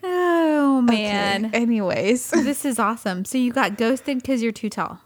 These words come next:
Speaker 2: Like, that's never happened to me before.
Speaker 1: So interesting.
Speaker 2: I just didn't even know what to do with it. I mean,
Speaker 1: <laughs>
Speaker 2: we're still Snapchat friends, so it's not a total,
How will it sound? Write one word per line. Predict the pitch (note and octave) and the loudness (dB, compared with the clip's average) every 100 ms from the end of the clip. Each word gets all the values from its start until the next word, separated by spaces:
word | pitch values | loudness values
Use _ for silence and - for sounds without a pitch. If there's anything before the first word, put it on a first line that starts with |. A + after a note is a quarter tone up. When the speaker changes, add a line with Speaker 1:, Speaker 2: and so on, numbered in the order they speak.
| _ | _
Speaker 2:
Like, | C#4+ - | -4 -2
that's | C#4+ | -2
never | C4+ C4+ C4+ | 0 0 0
happened | B3 - F4 | -4 -6 -6
to | - | -2
me | A3 | -4
before. | F#3 - - C#2 | -4 -8 -8 -6
Speaker 1:
So | A#3+ - - - | -6 -10 -12 -14
interesting. | - F#3+ G3+ - - G#3+ - _ _ _ _ _ - | -14 -12 -12 -14 -12 -14 -14 _ _ _ _ _ 2
Speaker 2:
I | B3 | 2
just | D4 C4 | 2 2
didn't | C#4 | 2
even | C4 B3+ | 4 4
know | A#3+ A#3 | 2 0
what | - | -4
to | F#3+ | -2
do | A3+ | -2
with | C4+ E3+ | -2 -4
it. | - - - - D#4 | -6 -10 -18 -4 2
I | |
mean, | E4 F4+ | 4 6
Speaker 1:
<laughs> | |
Speaker 2:
we're | C#4 C#4+ | 6 4
still | - F4 | 4 0
Snapchat | F4 C4 C#4 - C4 - | 2 4 2 4 2 2
friends, | - G#3 F3+ G#3 | 2 0 0 -2
so | A#3+ | 0
it's | A3 G#3+ | 0 2
not | B3 A#3+ | 2 2
a | E3+ | 0
total, | - A#3 C4+ A3+ F#3+ G3 | 0 2 4 4 4 2